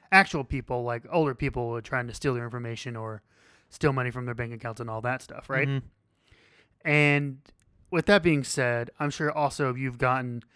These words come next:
Speaker 1: scam messages through any type of, uh, social media like Snapchat,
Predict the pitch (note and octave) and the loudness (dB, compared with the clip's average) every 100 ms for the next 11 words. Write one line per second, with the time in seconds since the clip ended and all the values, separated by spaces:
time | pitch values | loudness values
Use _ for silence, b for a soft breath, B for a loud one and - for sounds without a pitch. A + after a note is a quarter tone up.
0 | _ _ - E3 D3+ C#3 C3 C3+ B2 B2+ | _ _ -4 4 4 4 0 -2 0 0
1 | B2 - C3 B2 A#2+ A#2 A#2 A#2+ _ - | -2 -6 -8 -4 -4 -4 -6 -8 _ -8
2 | C3+ B2+ - B2 B2+ A2+ A2+ A2 G#2+ G2+ | -6 -6 -4 -4 -4 -4 -6 -8 -10 -10
3 | G2+ _ _ _ _ _ _ _ _ _ | -14 _ _ _ _ _ _ _ _ _
4 | - D3+ C3+ B2 C3 B2 A#2 A2 A2 G#2+ | 0 2 2 -2 0 0 0 -4 -8 -12
5 | - _ _ - E3+ C#3 B2+ C#3 B2+ B2 | -16 _ _ -2 4 4 4 2 4 4
6 | B2 - - | 0 -4 -16